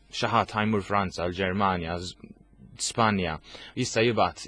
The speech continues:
email il-Eurodesk, għandna l-Facebook page ukoll jekk jagħmlu fe-, Eurodesk Malta,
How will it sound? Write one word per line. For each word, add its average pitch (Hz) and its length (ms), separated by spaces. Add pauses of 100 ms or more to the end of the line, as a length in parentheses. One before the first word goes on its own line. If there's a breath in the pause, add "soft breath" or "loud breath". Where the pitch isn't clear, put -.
(120)
email 98 380
il-Eurodesk, 123 600
għandna 92 220
l-Facebook 107 540
page 127 320
ukoll 120 260
jekk 98 160
jagħmlu 95 240
fe-, - 160 (140)
Eurodesk 107 680
Malta, 107 360